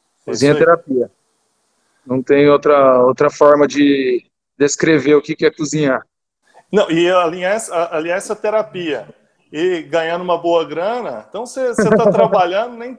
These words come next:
Speaker 1: nem tá sabendo que tá, que tá trabalhando.
Speaker 2: Com
Speaker 1: Eu acho que,
Speaker 2: certeza.
Speaker 1: que é isso que eu acho que, eu acho que isso é, é o,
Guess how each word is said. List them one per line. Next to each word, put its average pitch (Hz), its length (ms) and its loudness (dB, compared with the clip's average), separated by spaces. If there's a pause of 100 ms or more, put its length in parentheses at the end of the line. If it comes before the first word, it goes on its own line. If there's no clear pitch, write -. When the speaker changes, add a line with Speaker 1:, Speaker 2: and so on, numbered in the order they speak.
Speaker 1:
nem 202 160 -12
tá 220 140 -6
sabendo 202 400 -10
que - 60 -20
tá, 185 420 -4 (220)
que - 60 -20
tá 175 100 -4
trabalhando. 156 680 -6 (440)
Speaker 2:
Com 151 120 2
Speaker 1:
Eu 156 60 8
acho 151 120 4
que, 190 160 4
Speaker 2:
certeza. 147 300 0 (440)
Speaker 1:
que 147 100 -10
é 151 60 -4
isso 202 280 -10
que 202 100 -4
eu 175 100 2
acho 175 260 0
que, 170 400 -6 (680)
eu 147 100 -12
acho 151 160 -8
que 190 80 -8
isso 190 180 -2
é, 196 180 2
é 170 100 2
o, 151 480 0